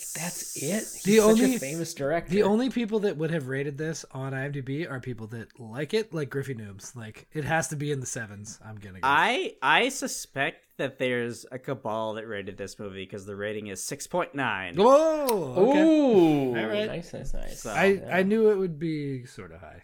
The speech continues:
Speaker 2: Yeah.
Speaker 3: Mm-hmm.
Speaker 1: You're, you're,
Speaker 3: So,
Speaker 1: you're close, Zach.
Speaker 2: Okay.
Speaker 1: Yeah.
Speaker 3: so, Lee, take it away.
Speaker 1: Sure. Original, uh, I, I was, like, so close to being sucked in, and I think the problem was watching it on a computer screen,
Speaker 3: Mm.
Speaker 1: balancing that on my lap while chasing the cats away from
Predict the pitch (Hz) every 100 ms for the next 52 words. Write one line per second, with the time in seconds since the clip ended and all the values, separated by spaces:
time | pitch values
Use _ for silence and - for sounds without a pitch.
0 | - 87 - _ 127 131 131 127 123 226
1 | 285 175 147 208 143 127 127 123 120 165
2 | 165 95 101 - 117 123 - - 139 -
3 | 131 127 123 113 127 127 107 101 135 117
4 | 127 113 107 87 85 - - - - -
5 | - 143 - 147 143 143 160 180 185 -
6 | 147 127 123 110 _ _ - 127 120 131
7 | 139 143 135 - _ - - - _ _
8 | _ _ _ 135 165 151 - - - 160
9 | 143 - - - - 156 156 160 143 139
10 | 135 127 120 - 120 113 113 113 113 107
11 | 120 117 113 123 113 120 120 110 110 107
12 | 113 113 107 113 113 107 95 - 113 -
13 | 95 87 - - 98 95 104 110 107 104
14 | 131 - 101 117 113 113 123 117 107 107
15 | 110 113 110 110 98 98 104 98 95 131
16 | 117 107 107 - 127 113 - 113 110 -
17 | 113 104 - 107 107 95 110 - 113 98